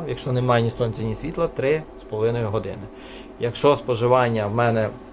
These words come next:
в середньому, до речі, от він споживає, щоб ви розуміли, тридцять — п'ятдесят ватт. Він не може менше бути, в нього холостий хід. Так що,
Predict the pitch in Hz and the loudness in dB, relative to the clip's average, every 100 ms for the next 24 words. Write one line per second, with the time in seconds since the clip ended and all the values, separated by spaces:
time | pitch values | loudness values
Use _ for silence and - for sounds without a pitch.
0 | - - 139 143 135 113 120 131 123 113 | -6 4 6 6 4 4 6 6 4 0
1 | - - - 135 180 170 - 104 113 131 | 0 -6 -4 2 2 2 -2 0 4 6
2 | 135 107 92 - 104 110 110 113 127 110 | 6 4 0 -6 -2 0 0 2 4 2
3 | - - 117 135 - 113 110 107 113 104 | 2 2 2 2 0 -6 0 0 0 -4
4 | 98 117 104 101 101 90 - - - - | -4 0 2 2 2 0 -10 -18 -18 -18
5 | - - 110 127 131 135 143 120 117 113 | -18 -6 2 4 6 6 6 6 4 4
6 | 104 - 104 101 120 - 107 104 110 117 | 2 -2 -4 -2 -2 -2 -4 -2 -2 0
7 | 110 104 113 107 - 113 107 - 98 - | 0 -2 -2 -2 0 -4 -4 -6 -6 -8
8 | - - - - 117 117 123 113 | -16 -18 -18 -6 -2 0 6 6